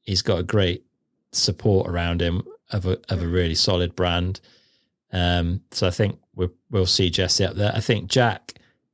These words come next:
Speaker 1: has a good chance, but starting any season with an injury, whether it's big or small, can't be easy. Like you say, it might take him a little while to find his feet. It has done in the past, like, took him a while to come back from that shoulder last year. Um,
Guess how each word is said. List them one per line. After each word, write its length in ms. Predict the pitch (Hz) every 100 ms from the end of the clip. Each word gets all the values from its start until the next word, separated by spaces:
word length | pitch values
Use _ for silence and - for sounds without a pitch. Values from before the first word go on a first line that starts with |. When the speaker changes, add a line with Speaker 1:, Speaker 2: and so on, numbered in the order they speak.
| _ _ _ - -
Speaker 1:
has 320 | - 107 95
a 60 | 101
good 360 | - 110 98
chance, 420 | - 123 113 120 -
but 240 | 110 -
starting 460 | - 110 101 90 98
any 240 | 95 92
season 380 | 90 98 90 92
with 140 | 87
an 80 | 90
injury, 500 | 90 90 90 87 85
whether 320 | 85 92 85
it's 140 | 82 -
big 220 | 98 92
or 40 | 87
small, 360 | - 92 82 - -
can't 500 | - 95 90 85 92
be 80 | 87 69
easy. 380 | 82 80 87
Like 160 | 87 85
you 60 | -
say, 180 | 95
it 60 | 90
might 180 | 90 -
take 240 | - 85
him 60 | 90
a 60 | 85
little 180 | -
while 180 | 85 85
to 100 | -
find 220 | - 85
his 160 | 82 -
feet. 320 | - 90 - _ _ _
It 60 | -
has 240 | 110 98 -
done 120 | 90
in 80 | 87
the 80 | 87
past, 400 | 95 92 - 90
like, 180 | 85
took 240 | - 87 -
him 80 | 90
a 80 |
while 160 | 87 85
to 120 | -
come 180 | 92 87
back 160 | 87 -
from 140 | 82
that 160 | 80 -
shoulder 340 | 95 87 87
last 300 | 82 85 -
year. 200 | 87 92 - - - - - - _ -
Um, 400 | 92 87 87